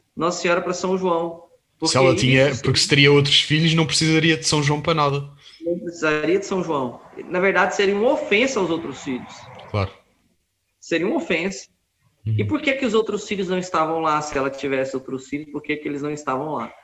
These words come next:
Speaker 1: Tá entendendo?
Speaker 2: Uhum.
Speaker 1: Como é que o filho vai abandonar a mãe assim? E
Speaker 2: Uhum.
Speaker 1: João que vai tá lá.
Speaker 2: Claro.
Speaker 1: Tá entendendo? Então, assim, isso é, além de ser ilógico, não tem lógica nenhuma, não tem nenhum fundamento bíblico,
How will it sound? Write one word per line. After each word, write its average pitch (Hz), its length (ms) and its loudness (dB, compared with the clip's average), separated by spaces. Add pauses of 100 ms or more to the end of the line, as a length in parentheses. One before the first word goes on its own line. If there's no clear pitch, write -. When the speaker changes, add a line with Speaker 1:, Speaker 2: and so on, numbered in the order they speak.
(460)
Speaker 1:
Tá 131 100 -2
entendendo? 127 280 2
Speaker 2:
Uhum. 104 60 0
Speaker 1:
Como 156 120 0
é 160 60 0
que 160 120 -4
o - 20 -4
filho 170 280 -4
vai 151 220 0
abandonar 143 500 0
a 139 40 0
mãe 135 240 0
assim? - 360 -8 (360)
E 110 80 -2
Speaker 2:
Uhum. 110 40 4
Speaker 1:
João 170 320 4
que - 80 -6
vai 156 160 2
tá 151 120 0
lá. 110 240 -2 (460)
Speaker 2:
Claro. 101 240 -2
Speaker 1:
Tá 175 60 0
entendendo? 147 460 0 (280)
Então, 175 360 2
assim, 180 360 0
isso 190 240 0
é, 170 40 2
além 170 360 2
de 247 60 -6
ser 190 260 2
ilógico, 170 800 2
não 139 140 -2
tem 165 200 -6
lógica 156 460 0
nenhuma, 147 440 -2 (260)
não 180 240 0
tem 202 160 2
nenhum 202 320 2
fundamento 196 580 -2
bíblico, 151 720 -4